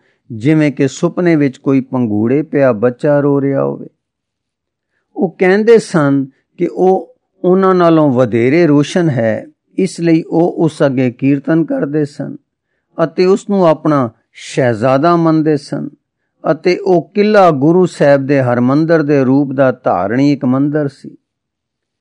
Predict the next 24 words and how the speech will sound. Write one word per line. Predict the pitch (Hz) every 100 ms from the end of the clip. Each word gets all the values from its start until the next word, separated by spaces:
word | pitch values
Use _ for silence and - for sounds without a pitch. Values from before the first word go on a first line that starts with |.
| _ _ _ _ -
ਲੋਕਾਂ | 147 165 214 226 226 208
ਅਤੇ | 196 - 170
ਸ਼ਹਿਜ਼ਾਦਿਆਂ | - 147 127 123 131 135 165 175
ਤੋਂ | 160 151 131 107 - _ _ 123
ਜੋ | 117 185
ਉਹਨਾਂ | - 185 185 180
ਦੀ | 160 170 - 135
ਅਵਾਮੀ | 139 151 190 196
ਹਕੂਮਤ | 156 131 143 156 165 165
ਦੀ | 139 143
ਵਿਰੋਧਤਾ | 135 131 143 156 - 175
ਕਰਦੇ | 147 147 147 180 185
ਸਨ, | - 123 113 104 _ _ _ -
ਬਦਲੇ | 117 120 180 208 208 190
ਦੀ | 175
ਭਾਵਨਾ | 160 - 117 101 131 151
ਨਾਲ | 156 151 139
ਪਾਗਲ | - 143 156 170 170
ਹੋਏ | 127 123 123
ਸਿੱਖ | - 170 160
ਸੈਨਿਕਾਂ | - 143 143 160 147 147 127
ਦੇ | 135
ਇੱਜੜ | 135 - 143 147 160
ਨੇ | 139 117 92